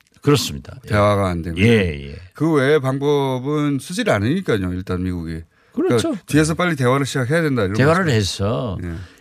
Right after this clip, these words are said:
Speaker 1: 이 문제를 해결해 줄 사람은 문재인 대통령밖에 없어요.
Speaker 2: 그래서 원포인트로.
Speaker 1: 세계에서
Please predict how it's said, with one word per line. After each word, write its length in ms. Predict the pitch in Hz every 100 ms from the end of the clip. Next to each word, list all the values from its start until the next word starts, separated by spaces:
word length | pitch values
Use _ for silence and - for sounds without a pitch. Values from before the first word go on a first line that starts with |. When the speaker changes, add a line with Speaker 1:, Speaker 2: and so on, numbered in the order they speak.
| -
Speaker 1:
이 180 | 220
문제를 500 | 247 208 190 196 202
해결해 520 | 170 123 170 175 156 127
줄 160 | 104
사람은 800 | 90 87 80 78 87 147 175 165 - _ _ 104
문재인 460 | 131 160 214 254
대통령밖에 840 | 226 196 - 151 123 95 92 -
없어요. 320 | 69 55 - - -
Speaker 2:
그래서 160 | - -
원포인트로. 280 | 113 - 117
Speaker 1:
세계에서 720 | 117 226 226 240 190 208